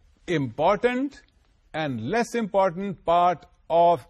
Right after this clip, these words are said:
a lecture or a material or a lesson۔ If you can distinguish between important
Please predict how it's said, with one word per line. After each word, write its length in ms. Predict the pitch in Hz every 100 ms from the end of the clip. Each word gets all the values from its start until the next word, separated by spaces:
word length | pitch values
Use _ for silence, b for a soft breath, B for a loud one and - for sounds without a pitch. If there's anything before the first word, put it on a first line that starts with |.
| -
a 220 | 165 156
lecture 640 | 139 165 - 180 165 165 - _ _ _ _ _ -
or 380 | 156 160 156 -
a 320 | 156 151 156 - -
material 680 | 127 139 156 165 151 147 147 143 _ _ _ _ _ 143
or 220 | 147 147 -
a 180 | 143
lesson۔ 540 | 131 139 165 131 92 71 _ _ _ _ _ _ _ _
If 240 | 233 254 -
you 220 | 254 254
can 340 | 220 220 214 151
distinguish 600 | 156 - 214 208 202 139
between 720 | 151 135 165 170 170 165 139 _ _ _ _ _ _ _ _ _ _ _ _
important 880 | 165 170 123 180 233 214 156 92 82